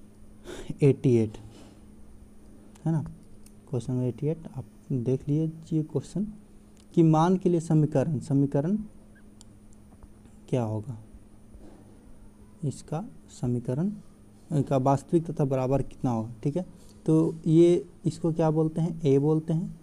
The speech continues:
इसको बोलते हैं B, और इसको बोलते हैं सी। तो हम लोग को formula याद होगा, पढ़े हैं, बचपन से ही पढ़ते आ रहे हैं, बी स्क्वायर माइनस फ़ोर ए सी, ठीक है।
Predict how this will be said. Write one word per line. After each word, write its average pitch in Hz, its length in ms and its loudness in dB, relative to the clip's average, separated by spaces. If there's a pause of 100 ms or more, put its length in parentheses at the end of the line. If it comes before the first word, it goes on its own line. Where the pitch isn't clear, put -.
(220)
इसको - 280 -4
बोलते 139 300 0
हैं 120 140 2
B, 143 220 2
और - 440 -6
इसको 135 260 -2
बोलते 151 260 0
हैं 226 220 -2 (260)
सी। 120 300 -2 (600)
तो 131 80 -2
हम 123 120 0
लोग 123 160 0
को 117 220 -2 (120)
formula 127 360 0
याद 143 320 0
होगा, 160 220 2 (1500)
पढ़े 120 180 0
हैं, 135 160 0
बचपन 135 320 -2
से 147 120 -2
ही 147 60 2
पढ़ते 139 320 -4
आ - 20 -2
रहे 151 140 -2
हैं, 135 80 -2
बी 123 160 2
स्क्वायर 143 340 -6
माइनस 135 320 -2 (480)
फ़ोर - 340 0 (760)
ए 127 140 0
सी, 117 220 -12 (1000)
ठीक 143 160 -2
है। 220 60 -4